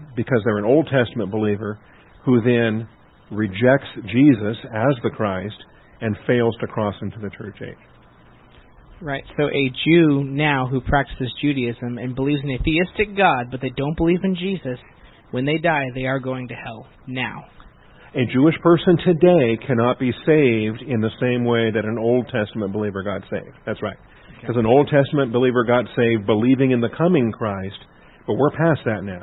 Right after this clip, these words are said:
Speaker 1: We're now in the church where there's salvation in no other name. A Jewish person today cannot receive eternal life by believing in the coming Christ. They have to believe in the Christ who came.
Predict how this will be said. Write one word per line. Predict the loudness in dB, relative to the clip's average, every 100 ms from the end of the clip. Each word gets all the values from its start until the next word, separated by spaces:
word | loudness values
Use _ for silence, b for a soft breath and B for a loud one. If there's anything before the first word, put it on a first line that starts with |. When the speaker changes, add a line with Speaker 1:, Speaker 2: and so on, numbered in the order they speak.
| -4
Speaker 1:
We're | -2 2
now | 2 2
in | 0
the |
church | -2 0 2 2 -2
where | -2 -2 -4 B B -6
there's | -4
salvation | 0 0 2 0 -2 -2
in | 0 0
no | 2 2
other | 2 0
name. | 0 -2 -8 -18 b b b b -8
A | -4
Jewish | 2 2 2
person | 2 0 0 -2
today | 2 4 4 2
cannot | 0 0 0
receive | -2 -4 -4 -2
eternal | -4 -2 0 2
life | 4 4 0 -2
by | -2
believing | 0 0 4 4 2 -4 B B -8
in | -2
the | 0 -2
coming | -4 -2 0 -2
Christ. | -4 -6 -6 -10 -8
They | -4
have | -4 -4
to | -4
believe | -2 -4 -4
in |
the | -6
Christ | -6 -8 -8
who | -14
came. | -14 -16